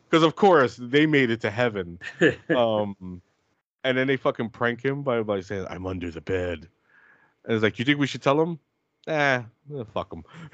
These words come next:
Speaker 1: You know what I'm saying?
Speaker 2: <laughs>
Speaker 1: Oh, like, yeah, they're such great friends, like, the two of them.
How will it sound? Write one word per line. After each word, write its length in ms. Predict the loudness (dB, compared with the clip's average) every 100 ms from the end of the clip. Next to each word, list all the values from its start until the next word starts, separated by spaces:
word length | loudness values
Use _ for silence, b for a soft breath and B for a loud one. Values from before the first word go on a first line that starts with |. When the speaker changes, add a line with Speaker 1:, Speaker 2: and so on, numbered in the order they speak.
| 4
Speaker 1:
You 100 | 6
know 100 | 6
what 220 | 6 6
I'm 60 | 6
saying? 400 | 6 6 4 2
Speaker 2:
<laughs> 60 | _ _ _ _ -14 2
Speaker 1:
Oh, 140 | 4 6
like, 200 | 4 4
yeah, 160 | 2
they're 140 | 4 2
such 240 | 0 0
great 200 | 0 -2
friends, 480 | 0 -2 -2 -6 -6
like, 180 | -6 -6
the 80 | -6
two 200 | -2 0
of 40 |
them. 300 | 0 -4